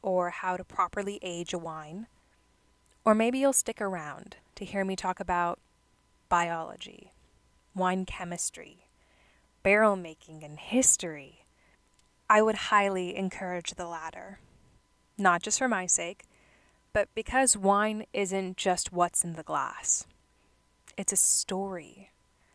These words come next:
one that starts with the soil in the vineyard and goes through harvest and the cellar, ending when you finally pop the cork and take that first sip. I'm a sucker for a good story, and I hope you are too.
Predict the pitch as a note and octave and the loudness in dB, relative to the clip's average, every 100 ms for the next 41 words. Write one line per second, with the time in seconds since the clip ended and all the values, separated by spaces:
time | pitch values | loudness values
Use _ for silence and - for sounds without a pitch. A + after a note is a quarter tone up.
0 | _ _ - F#3+ G3 G3 - - F#3+ F3+ | _ _ 2 4 4 2 2 4 4 0
1 | - - F#3 F#3 F#3 - - F3+ F#3 F3+ | 0 -2 -2 -4 -2 0 2 4 4 0
2 | F3 E3+ D#3+ E3+ F3 F3+ F3+ - _ _ | -2 -6 -4 -4 -4 -4 -6 -12 _ _
3 | _ _ _ _ - F#3 G3 F#3 - F#3+ | _ _ _ _ -6 0 2 2 0 -2
4 | - F3 F#3 F#3+ - - - - F3+ F3 | 2 2 4 0 0 0 -2 -8 -8 4
5 | - F3+ F3+ F#3 F#3 F#3 - _ _ _ | 6 8 6 2 0 -4 -12 _ _ _
6 | _ _ - F#3 F#3+ G3 G3 F#3+ F3+ G3 | _ _ -2 2 4 4 4 4 4 0
7 | - - F#3 F#3+ G3 F#3+ - F#3+ - F#3+ | -2 -4 -2 -2 -4 -6 -6 -6 -4 -8
8 | - G#3 F#3 - - _ _ - F3 - | -2 2 2 0 -14 _ _ -12 -10 -8
9 | F3 - F3+ - F#3+ - - D#3+ - - | -10 -6 -8 -6 -4 0 -2 -2 -14 -20
10 | _ _ _ _ _ _ A3+ A#3 A#3 - | _ _ _ _ _ _ 0 2 6 6
11 | G3 - F3 F3+ - F3 E3+ E3+ E3 - | 4 0 -2 -2 -6 -6 -4 0 2 2
12 | E3+ F3 F#3 F3+ _ _ _ _ _ _ | -2 -10 -12 -18 _ _ _ _ _ _
13 | _ - _ G#3 G#3 F#3+ A3 G3+ G3 G3 | _ -20 _ -2 0 2 0 0 0 0
14 | G3+ - - D#3 D3+ | 0 0 -2 -4 -14